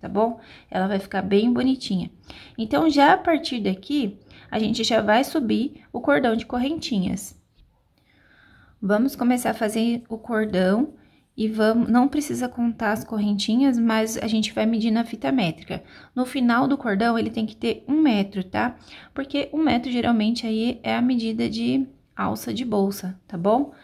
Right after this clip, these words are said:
Então, vou fazer o meu cordão quando tiver com um metro, um metro e dez no máximo, assim, já tá bom, tá? Então, eu vou fazer o meu aqui e vol-, e volto com vocês.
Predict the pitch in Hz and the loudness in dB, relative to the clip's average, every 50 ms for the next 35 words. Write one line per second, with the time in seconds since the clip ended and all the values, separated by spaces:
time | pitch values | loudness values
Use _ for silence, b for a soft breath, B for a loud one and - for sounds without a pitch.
0 | B B B B B B B B - 208 214 214 247 240 240 285 320 320 254 240 | B B B B B B B B -4 -4 -2 0 2 4 4 4 2 0 0 0
1 | 226 226 - 240 - 226 220 220 214 214 220 - 240 226 226 214 214 226 247 240 | 0 0 -2 -2 0 0 0 0 0 -2 -2 -2 -2 -2 0 0 2 2 0 0
2 | 220 208 214 - 233 226 226 214 214 - 269 302 277 220 208 220 240 233 233 233 | 0 -2 -2 -4 -4 -2 -2 -2 -2 0 2 2 2 4 4 4 2 2 2 0
3 | 220 214 220 233 262 254 - 311 277 247 208 202 214 233 247 240 233 220 220 208 | 0 2 2 2 0 0 0 0 2 2 4 4 4 4 2 2 2 2 2 2
4 | 202 202 208 220 214 - 208 208 208 - 220 220 214 220 214 214 - 233 247 233 | 2 2 0 -2 -4 -6 -6 -6 -4 -2 -2 -2 0 -2 -2 -2 -2 -2 0 0
5 | 202 196 175 170 165 - - _ - 202 190 233 254 B B B B B B B | 0 0 -2 -2 -6 -8 -14 _ -4 -2 0 0 -2 B B B B B B B
6 | B B - 202 196 - 190 185 202 208 - - 214 202 214 214 202 220 214 196 | B B -6 -6 -4 -2 0 0 0 -2 -4 -6 -6 -6 -6 -6 -6 -6 -4 -2
7 | 208 208 202 208 208 202 202 208 202 - - 214 226 240 214 208 - 190 175 - | -2 -2 0 0 0 0 -2 -2 -4 -6 -6 -6 -6 -6 -4 -4 -6 -6 -6 -8
8 | - - 220 202 208 196 196 196 - 220 202 220 247 - - - - 180 - - | -8 -6 -4 0 2 2 2 0 -2 -6 -6 -6 -6 -8 -10 -12 -14 -14 -16 -18
9 | - | -20